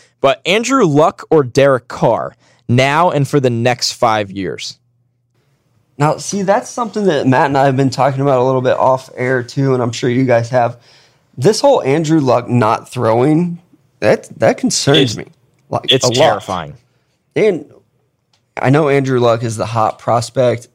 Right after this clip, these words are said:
Speaker 2: I mean, he's everything you could want out of a quarterback, but we haven't seen much production out of Luck.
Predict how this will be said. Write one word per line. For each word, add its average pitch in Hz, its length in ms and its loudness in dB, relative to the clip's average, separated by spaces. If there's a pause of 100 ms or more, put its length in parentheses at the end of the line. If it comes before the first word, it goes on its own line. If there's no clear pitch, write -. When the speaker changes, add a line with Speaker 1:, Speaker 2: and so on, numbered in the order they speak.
(160)
Speaker 2:
I 127 120 -2
mean, 113 120 0
he's 113 140 0
everything 127 400 0
you 113 80 -2
could 104 200 -6
want 127 280 -2
out 104 80 0
of 110 80 -6
a - 60 -14
quarterback, 123 560 -2 (520)
but 131 120 0
we 135 120 2
haven't 165 280 -2
seen 139 480 0
much 110 440 -2
production 101 640 -4
out 92 120 -6
of - 160 -10
Luck. - 260 -8